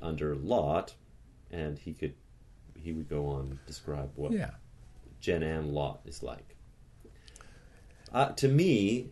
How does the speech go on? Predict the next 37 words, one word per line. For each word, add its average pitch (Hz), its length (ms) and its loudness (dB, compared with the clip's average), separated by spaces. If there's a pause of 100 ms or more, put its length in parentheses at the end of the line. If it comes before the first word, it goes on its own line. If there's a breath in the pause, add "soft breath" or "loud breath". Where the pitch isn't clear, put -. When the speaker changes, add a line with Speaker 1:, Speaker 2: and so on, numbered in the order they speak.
Speaker 1:
I 95 120 0
would 107 160 6
have 101 160 8
thought 101 340 0
that 90 220 0
this 87 160 -8
would 90 160 -4
be 90 120 -4
more 90 440 0
like 82 420 -2 (480)
how 82 280 -2
lot 78 500 -2
and 78 200 -8
palm 82 540 -6
are 78 260 -8 (160)
very 78 320 -4
similar, 85 540 -4 (640 soft breath)
rather 78 320 -6
than 69 300 -6 (1040)
Speaker 2:
Yeah. 85 300 2 (840)
Speaker 1:
distinct. - 560 -10 (1300 soft breath)
Speaker 2:
You 139 120 8
know, 120 140 6
it, 110 200 0
this 127 260 0
does 107 300 0
remind 98 360 2
me 87 140 4
that 80 420 -2
in 82 360 0
Boston 120 460 2
we 80 120 -2
have 82 220 -4
quite 78 220 -4
a 71 80 -2
fronted 127 720 -2
start, - 600 -8